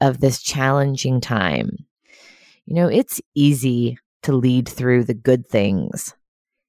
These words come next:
It's when the going gets tough that we have the greatest opportunity to support, align, and encourage our team members. I've always been a fan of the band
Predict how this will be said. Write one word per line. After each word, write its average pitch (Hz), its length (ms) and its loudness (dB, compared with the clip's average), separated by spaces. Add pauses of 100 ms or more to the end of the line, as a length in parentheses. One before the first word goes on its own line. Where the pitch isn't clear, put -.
(240)
It's - 300 0
when 202 320 0
the 185 160 2
going 147 580 -2
gets - 380 -4
tough 160 540 -2 (420)
that - 200 0
we 151 140 0
have 143 380 -2
the 143 100 0
greatest 156 800 -2
opportunity 127 960 -2
to - 100 0
support, - 840 -2 (560)
align, 156 800 0 (500)
and 151 140 2
encourage 156 640 0
our 135 160 -2
team 147 340 0
members. 127 580 -2 (560)
I've 175 100 0
always 175 400 2
been 131 320 0
a 123 100 -6
fan 123 720 0
of 127 380 -2
the 139 80 -2
band 123 580 0